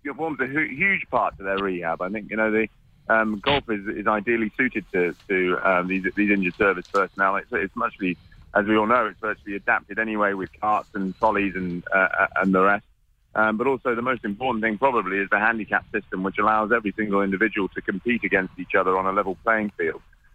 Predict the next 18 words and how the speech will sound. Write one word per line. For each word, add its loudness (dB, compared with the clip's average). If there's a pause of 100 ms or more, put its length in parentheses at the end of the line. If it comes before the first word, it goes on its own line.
(140)
Um, 2
whether 4
or 2
not 2
you're, 2 (100)
uh, 2
you 0
have 2
a, 0 (100)
uh, 4
a 2
mental 0
health 2
disorder 0
like, -2
uh, 4
post-traumatic -2
stress 0